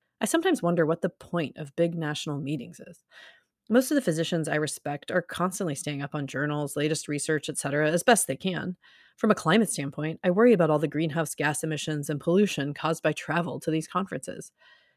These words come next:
One of the things that was most heartening, however, is that I'm not alone in worrying about these things. Multiple sessions explored options to make real-time, simultaneous virtual participation possible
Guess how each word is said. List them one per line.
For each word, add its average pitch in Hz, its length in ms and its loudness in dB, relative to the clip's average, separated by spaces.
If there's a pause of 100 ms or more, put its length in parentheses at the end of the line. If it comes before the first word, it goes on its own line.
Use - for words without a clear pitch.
(120)
One 294 140 6
of 381 100 6
the 277 60 4
things 220 220 4
that 196 60 2
was 165 120 0
most 190 180 2
heartening, 190 360 2
however, 147 460 0
is 175 200 0
that 180 260 2
I'm 214 180 0
not 226 140 4
alone 233 340 4
in 226 100 2
worrying 233 260 0
about 139 200 -6
these 143 200 -6
things. 143 360 -8 (560)
Multiple 247 380 6
sessions 160 440 -2
explored 190 340 2
options 160 440 -2
to - 80 -6
make 147 180 -4
real-time, 165 640 2
simultaneous 165 680 -2
virtual 170 340 2
participation 156 680 -6
possible 160 640 -2